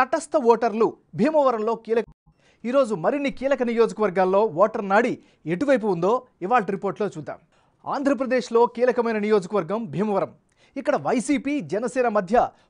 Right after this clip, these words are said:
పొలిటికల్ ఫైట్ ఖాయమైంది. ఎన్నో తర్జన భర్జనల తర్వాత పొత్తుల్లో భాగంగా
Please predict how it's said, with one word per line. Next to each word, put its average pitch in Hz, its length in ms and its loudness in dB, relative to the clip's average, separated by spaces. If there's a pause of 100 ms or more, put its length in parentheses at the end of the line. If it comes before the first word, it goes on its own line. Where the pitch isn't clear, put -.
(160)
పొలిటికల్ 269 460 0
ఫైట్ 240 260 -2
ఖాయమైంది. 175 540 -4 (460)
ఎన్నో 294 260 4
తర్జన 247 500 0
భర్జనల 220 440 -2
తర్వాత 220 640 0 (200)
పొత్తుల్లో 254 420 0
భాగంగా 196 560 0